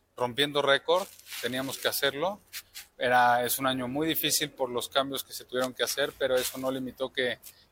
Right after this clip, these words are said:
En este año se cumplieron seis talleres simultáneos con profesores inclusive extranjeros de talla mundial, como por ejemplo en el taller de intervención estuvo el doctor José Ibeas.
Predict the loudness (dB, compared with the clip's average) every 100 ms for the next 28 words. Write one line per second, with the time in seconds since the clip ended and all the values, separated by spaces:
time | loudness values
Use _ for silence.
0 | -6 -2 0 0 0 -2 -6 -8 -10 -2
1 | 0 0 -2 -2 0 0 0 0 2 2
2 | 0 0 -6 -2 0 0 -2 -8 -10 -16
3 | -18 -18 -16 -6 -6 -2 0 0 2 0
4 | 0 -4 -10 -8 -4 -4 -2 -4 -2 0
5 | -2 0 0 0 -6 -12 _ _ -16 -8
6 | 0 2 2 -2 -2 0 0 -4 -12 -8
7 | -8 -4 -4 -4 -4 0 0 -2 -4 -4
8 | -2 -4 -6 -4 -8 -10 _ -20 _ -4
9 | 0 2 0 -2 -4 -4 -4 -2 0 2
10 | 2 0 -6